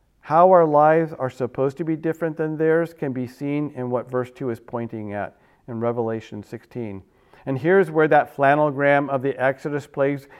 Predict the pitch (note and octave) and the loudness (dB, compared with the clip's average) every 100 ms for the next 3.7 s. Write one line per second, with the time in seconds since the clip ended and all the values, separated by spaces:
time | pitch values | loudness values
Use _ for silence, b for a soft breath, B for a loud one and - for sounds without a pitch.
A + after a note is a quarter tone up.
0 | b - D3 C3 B2+ D3 D#3+ D#3 B _ | b -4 -4 -4 -2 -2 -2 -4 B _
1 | D3 B2+ - E3+ E3+ C#3 - C#3 C3+ - | -8 -6 2 2 4 -2 -2 -4 -4 -4
2 | C#3+ C#3+ B2+ B B D3 C#3+ C#3 C#3+ B2+ | -2 0 -2 B B -2 -2 -2 -4 -4
3 | - C#3+ C#3+ C#3 A2 G2 - | -2 -2 -2 -2 -4 -4 -10